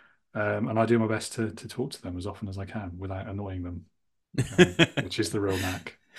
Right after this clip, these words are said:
Speaker 1: <laughs>
Speaker 2: I mean, the thing that surprised me in my journey, 'cause I've always, I've been employed the majority of my career and then going
Speaker 1: Mm.
Speaker 2: into this self-employed world, is if, if you just ask and put the question out there, people want to help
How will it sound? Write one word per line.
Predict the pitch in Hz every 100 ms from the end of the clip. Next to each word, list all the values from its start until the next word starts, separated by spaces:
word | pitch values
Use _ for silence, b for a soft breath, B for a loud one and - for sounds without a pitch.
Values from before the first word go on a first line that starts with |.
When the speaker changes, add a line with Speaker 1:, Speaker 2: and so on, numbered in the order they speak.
| -
Speaker 1:
<laughs> | - - 180 - 165 160 - - 170 - B B 247 202 208
Speaker 2:
I | 120 123
mean, | 123 131
the | 131
thing | 123 151
that | 120
surprised | - 110 107 101 101
me | 104 101 90
in | 87 90
my | 92 95
journey, | 92 87 85 80
'cause | 95 95
I've | 95
always, | 98 92 -
I've | 101
been | 104
employed | 87 - 113 92 87 -
the | 87
majority | 92 92 90 85
of | 82
my | 82 85
career | 90 90 90 80
and | 85
then | 85
going | 90 90 90
Speaker 1:
Mm. |
Speaker 2:
into | 87 -
this | 80 85 - B B B -
self-employed | 92 87 87 92 87
world, | 90 85
is | 82
if, | 104 B B
if | - -
you | 131
just | 104 180 -
ask | 113 117 - -
and | 90
put | - -
the | 98
question | 101 - 92
out | 98 107
there, | 80 73 - B B B
people | - 147 110
want | 95 98
to | -
help | - 90 -